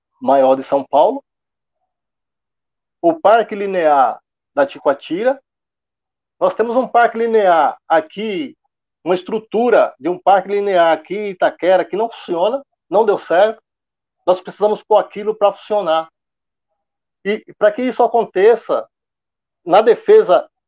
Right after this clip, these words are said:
dessa situação, o que é que eu tenho que fazer? Ouvir o povo. Que tipo de aparelho, não no sentido do aparelho de, de educação física, que tipo de aparelhagem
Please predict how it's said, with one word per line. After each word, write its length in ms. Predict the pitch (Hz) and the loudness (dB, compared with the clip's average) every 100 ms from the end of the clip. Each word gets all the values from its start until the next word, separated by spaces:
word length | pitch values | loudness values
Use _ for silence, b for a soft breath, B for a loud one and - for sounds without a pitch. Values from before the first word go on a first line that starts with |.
| _ | _
dessa 320 | 139 220 - | 2 2 0
situação, 640 | - - 180 151 - 190 | -8 -6 -2 -2 -2 -2
o 60 | 214 | -2
que 80 | 247 | -4
é 40 | |
que 60 | 247 | -6
eu 60 | |
tenho 160 | 233 220 | -4 -6
que 60 | - | -2
fazer? 240 | 185 160 | -2 2
Ouvir 180 | 214 220 | 0 -2
o 120 | 277 - | -8 -4
povo. 320 | 175 175 160 _ _ _ _ _ _ _ _ _ _ _ _ _ _ _ _ _ _ | -2 -2 -8 _ _ _ _ _ _ _ _ _ _ _ _ _ _ _ _ _ _
Que 280 | _ 349 302 | _ 0 0
tipo 360 | - 262 269 240 | -4 -8 -6 -8
de 340 | 196 208 196 | -6 -4 0
aparelho, 760 | 185 - 165 180 277 226 131 - _ _ _ _ - | 0 2 2 2 0 -2 -6 -8 _ _ _ _ -4
não 160 | 226 | -2
no 100 | 233 | -2
sentido 340 | - 175 185 165 | -6 -10 -8 -2
do 60 | |
aparelho 540 | 170 160 160 156 139 - _ _ _ | 0 2 0 -2 -6 -12 _ _ _
de, 160 | 135 | -12
de 80 | 127 | -12
educação 400 | 131 135 - 139 | -14 -12 -12 -12
física, 320 | 175 226 - - | -10 -12 -12 -18
que 120 | 226 - | -14 -10
tipo 180 | 311 | -6
de 80 | 247 | 0
aparelhagem 800 | - - 202 - 294 220 226 139 | 0 2 0 2 2 2 2 -2